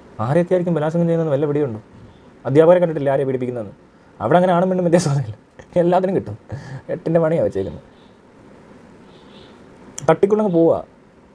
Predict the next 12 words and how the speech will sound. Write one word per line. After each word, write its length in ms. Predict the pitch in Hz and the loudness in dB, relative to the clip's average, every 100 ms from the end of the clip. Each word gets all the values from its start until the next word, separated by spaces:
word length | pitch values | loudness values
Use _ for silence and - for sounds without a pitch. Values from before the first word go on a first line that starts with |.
| _ - | _ -2
താല്പര്യം 380 | 147 165 170 160 147 | 0 2 2 2 0
തോന്നിയാ. 280 | 147 127 107 - - _ _ _ 120 | -2 -6 -12 -20 -20 _ _ _ 0
താല്പര്യകക്ഷിയാണല്ലേ 800 | 117 - 160 156 180 180 165 208 - 175 180 - 180 - - - 151 - | 0 0 0 0 0 2 2 0 -2 -4 -4 -6 -8 -12 -10 -6 -4 0
ചോദിച്ചാൽ 360 | 151 - 170 170 | 0 4 2 2
ചേട്ടൻ 240 | 151 139 143 | 0 -2 -4
അനിയത്തിയുടെ 300 | 151 165 160 | -4 0 0
ഭർത്താവിൻ്റെ 340 | - 160 165 - - - - | 0 -2 -4 -8 -14 -20 -16
ഇങ്ങനെയൊക്കെ 480 | 247 262 277 247 - - 170 | -12 -10 -6 -6 -6 -12 -10
അങ്ങനത്തെ 320 | 190 220 214 | -6 0 2
ഭാര്യ 260 | 185 - 208 220 214 | 2 2 2 4 2
എന്ന് 140 | 208 196 | 2 0
പറയണ്ട, 320 | 180 160 120 | 0 -2 -4